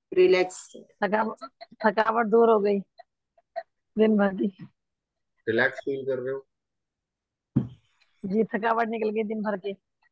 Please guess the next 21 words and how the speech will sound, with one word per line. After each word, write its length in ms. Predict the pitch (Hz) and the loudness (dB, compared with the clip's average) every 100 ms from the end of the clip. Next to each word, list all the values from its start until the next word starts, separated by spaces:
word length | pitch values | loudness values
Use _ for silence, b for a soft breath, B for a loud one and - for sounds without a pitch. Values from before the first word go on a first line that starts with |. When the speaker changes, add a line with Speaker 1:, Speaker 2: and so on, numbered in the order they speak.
| _ _ _ _ _ _ _ _ _ _ _ _ _ _ _ _ 107 | _ _ _ _ _ _ _ _ _ _ _ _ _ _ _ _ -6
Speaker 3:
मन 300 | 104 147 165 | 0 2 4
में 440 | 175 185 185 - - _ | 4 4 2 -2 -10 _
यही 300 | 233 131 151 | -4 -2 -2
चीज 280 | 165 240 117 | -2 -6 -2
है, 240 | 117 - 107 | -2 -2 -6
यही 280 | 113 135 | -6 -4
practice 440 | 156 123 - 147 139 | -4 -4 -4 -6 -4
अगर 200 | 127 131 | -2 -2
हम, 220 | 139 139 _ _ _ _ _ _ - | -4 -10 _ _ _ _ _ _ -6
जिस 260 | 139 135 - | -4 -4 -12
समय 360 | - 143 147 | -6 -4 -2
हम 300 | 143 139 135 | -4 -6 -6
अपनी 260 | 135 135 139 | -6 -4 -6
सांस 400 | 135 117 127 - | -4 -4 -4 -8
को 80 | 139 | -8
पकड़ 300 | - - 127 | -6 -4 -4
के 140 | 131 | -6
काम 320 | 123 104 123 | -8 -6 -6
कर 120 | 120 120 | -6 -6
लिए 280 | 127 113 | -4 -6
ना, 160 | 104 | -6